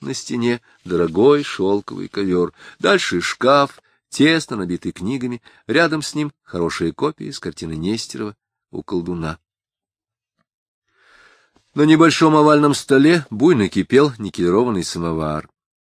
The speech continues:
Под широким красным абажуром лампы, фарфор посуды, стекло ваз, графинов. "Это дневная моя нора,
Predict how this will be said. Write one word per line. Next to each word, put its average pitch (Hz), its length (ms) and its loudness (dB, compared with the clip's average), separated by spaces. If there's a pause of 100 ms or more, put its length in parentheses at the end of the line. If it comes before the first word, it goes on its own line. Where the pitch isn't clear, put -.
(500)
Под - 140 -2
широким 160 420 2
красным 110 400 2
абажуром 104 720 4
лампы, 95 680 2
фарфор 87 480 -4
посуды, 160 640 -4
стекло 82 640 -6
ваз, 92 520 -4
графинов. 113 540 -12 (960)
"Это 190 400 4
дневная 160 720 2
моя 87 360 0
нора, 87 360 -2